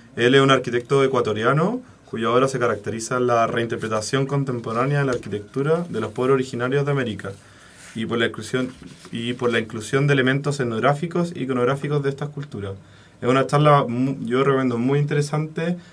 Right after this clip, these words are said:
porque hace esta relación ya no tanto de mirar como Europa o mirar a Estados Unidos como referente, sino mirar la arquitectura propia de los pueblos originarios de Amer-, de América y tomar referente a ello.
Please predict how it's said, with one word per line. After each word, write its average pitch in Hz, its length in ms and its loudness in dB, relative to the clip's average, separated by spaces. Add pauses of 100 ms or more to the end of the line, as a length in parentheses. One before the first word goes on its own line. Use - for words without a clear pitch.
(140)
porque 113 440 -2
hace 123 240 0
esta 131 160 -4
relación 135 640 0 (220)
ya 110 120 -2
no 123 120 0
tanto 143 280 2
de 135 80 4
mirar 120 340 0
como 117 440 -4 (280)
Europa 156 800 2
o 110 340 -2
mirar 113 340 -2
a 117 80 -4
Estados 107 320 -8
Unidos 135 400 0
como 139 180 -2
referente, 156 600 -2
sino 127 260 -4
mirar 131 260 2
la 139 100 2
arquitectura 131 560 -2
propia 143 340 0
de 131 100 0
los 117 140 -4
pueblos 127 260 0
originarios 135 600 -2
de 147 180 0
Amer-, 147 300 -2 (420)
de 117 100 -2
América 156 600 2
y 120 100 -6
tomar 113 240 -6
referente 127 540 -6
a 127 100 0
ello. 104 240 -4